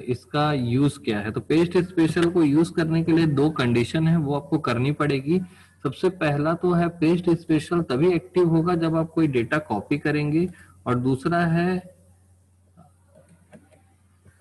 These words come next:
दूसरा पेस्ट स्पेशल तभी काम करेगा जब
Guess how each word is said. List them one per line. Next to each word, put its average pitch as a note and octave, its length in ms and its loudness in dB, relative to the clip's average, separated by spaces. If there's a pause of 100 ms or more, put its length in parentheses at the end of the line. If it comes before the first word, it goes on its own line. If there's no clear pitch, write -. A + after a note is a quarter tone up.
(600)
दूसरा C3 380 -2
पेस्ट F3 400 0
स्पेशल E3 540 0
तभी D#3 280 -2
काम D#3+ 280 -2
करेगा D#3 400 -2
जब D#3+ 400 -2